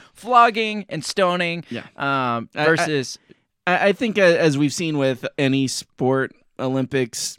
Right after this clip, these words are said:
Speaker 2: World Cup, whatever, I mean, a little, a little grease goes a long way to
Speaker 1: Money
Speaker 2: get them
Speaker 1: talks.
Speaker 2: through. Yeah,
Speaker 1: Money
Speaker 2: money
Speaker 1: absolutely
Speaker 2: talks.
Speaker 1: talks.
Speaker 2: Yes. Oh, yeah. We'll, we'll overlook the stoning and the, uh, women only being partial citizens so that we can, uh,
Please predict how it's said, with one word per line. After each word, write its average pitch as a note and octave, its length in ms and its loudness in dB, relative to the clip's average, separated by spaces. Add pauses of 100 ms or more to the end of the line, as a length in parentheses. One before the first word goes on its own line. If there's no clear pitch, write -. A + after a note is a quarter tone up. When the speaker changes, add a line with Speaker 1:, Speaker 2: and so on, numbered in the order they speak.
Speaker 2:
World C3 260 0
Cup, B2+ 320 0
whatever, A#2+ 540 0
I B2 80 -4
mean, B2 400 -4
a B2+ 80 -6
little, C3 360 0 (360)
a B2+ 60 -6
little C#3+ 240 2
grease C3+ 400 -4
goes B2 180 -2
a A#2 60 -2
long A#2+ 260 -2
way A2+ 280 -4
to - 100 -14
Speaker 1:
Money C4 160 0
Speaker 2:
get A#2+ 140 -2
them A#2 120 -6
Speaker 1:
talks. - 60 -10
Speaker 2:
through. F2+ 280 -8
Yeah, - 120 -2
Speaker 1:
Money B3 140 -2
Speaker 2:
money G#3 140 2
Speaker 1:
absolutely E3 460 2
Speaker 2:
talks. A2 340 -4
Speaker 1:
talks. - 40 -20 (160)
Speaker 2:
Yes. G#2+ 500 -4
Oh, G#3+ 260 4
yeah. D3+ 200 4
We'll, F3 340 2
we'll G#3 360 2 (140)
overlook E3 400 6
the D#3 100 -6
stoning C#3+ 520 2
and B2+ 160 0
the, B2 180 0
uh, B2 60 0
women C3+ 340 2
only C3 220 0
being B2+ 240 -2
partial C3+ 340 -2
citizens B2+ 720 -4 (400)
so C3+ 200 -2
that A#2 140 0
we A#2+ 140 -2
can, A#2+ 220 -6
uh, A2+ 320 -6